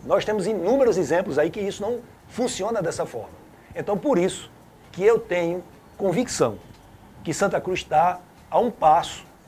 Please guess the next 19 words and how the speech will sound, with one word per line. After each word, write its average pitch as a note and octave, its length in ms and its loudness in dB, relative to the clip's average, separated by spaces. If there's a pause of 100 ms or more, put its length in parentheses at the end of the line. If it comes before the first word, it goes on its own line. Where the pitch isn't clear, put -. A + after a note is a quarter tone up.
(140)
de D#3 140 -4
poder, E3+ 280 -2
de A3 140 2
fato, E3+ 460 4 (380)
criar F#3 320 4
uma F#3 260 -4
estrutura E3 440 -4
nova. C#3 180 -4
Eu, A#3 180 4
particularmente, D#3 600 -2 (500)
tinha A3 140 -4
perdido F3+ 360 -2
quase B3 340 -2
que - 100 -12
por A#3 160 -6
completo G#3 440 -4
a - 20 -4
minha E3+ 120 -4
esperança D#3 600 -6